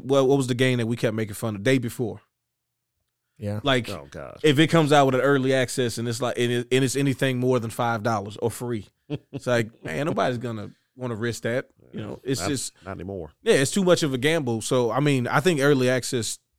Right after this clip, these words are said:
Speaker 1: is, I mean, it's not going away. And, and it can
Speaker 2: I have
Speaker 1: be
Speaker 2: no problem with early access.
Speaker 1: No, it, it,
Speaker 3: No.
Speaker 1: it could be really, really good
Speaker 2: You just
Speaker 1: for
Speaker 2: gotta make sure you have, the, the thing is you have to have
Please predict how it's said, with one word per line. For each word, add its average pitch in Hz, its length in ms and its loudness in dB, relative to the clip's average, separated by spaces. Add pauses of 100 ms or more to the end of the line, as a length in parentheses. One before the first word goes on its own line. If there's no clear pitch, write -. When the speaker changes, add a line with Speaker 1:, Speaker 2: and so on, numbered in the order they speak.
Speaker 1:
is, - 260 -2 (100)
I 135 60 0
mean, 143 160 2
it's 135 80 -2
not 151 160 2
going 101 240 -6
away. 98 300 -10 (340)
And, 139 280 -4
and 139 200 0
it 139 80 -2
can 160 100 2
Speaker 2:
I 214 40 6
have - 80 6
Speaker 1:
be 143 60 4
Speaker 2:
no 160 100 10
problem 151 300 6
with 107 120 4
early 107 220 2
access. 104 240 -2
Speaker 1:
No, 127 160 0
it, 180 180 4
it, 208 140 2
Speaker 3:
No. 214 80 2
Speaker 1:
it 190 100 4
could 180 120 -2
be 180 160 2
really, 165 380 4
really 147 300 2
good 143 400 2
Speaker 2:
You 175 200 2
just 131 200 2
Speaker 1:
for - 40 -20 (240)
Speaker 2:
gotta 135 180 4
make 127 240 2
sure 127 300 0
you 117 200 4
have, 107 800 2 (1000)
the, 147 100 0
the 151 280 8
thing 175 220 6
is 131 180 6
you 143 120 8
have 151 240 6
to 156 80 2
have 165 600 4